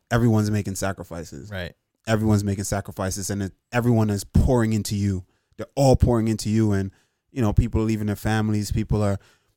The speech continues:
Speaker 1: are, are just, it's just a ton of sacrifices, man.
Speaker 2: For sure.
Speaker 1: And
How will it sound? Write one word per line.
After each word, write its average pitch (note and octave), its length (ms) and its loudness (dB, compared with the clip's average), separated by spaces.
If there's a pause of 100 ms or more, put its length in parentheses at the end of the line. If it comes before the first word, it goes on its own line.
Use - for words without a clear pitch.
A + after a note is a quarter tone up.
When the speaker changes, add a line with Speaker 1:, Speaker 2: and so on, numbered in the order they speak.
(120)
Speaker 1:
are, G2 320 -2
are F#2+ 240 -2
just, - 480 -8 (280)
it's E3 120 -4
just D#3 120 -4
a G2+ 140 -8
ton B2 280 -2
of G#2 80 0
sacrifices, G2 720 -4
man. F#2 180 -4
Speaker 2:
For A2 80 -4
sure. A#2+ 140 -4
Speaker 1:
And F#2+ 240 -2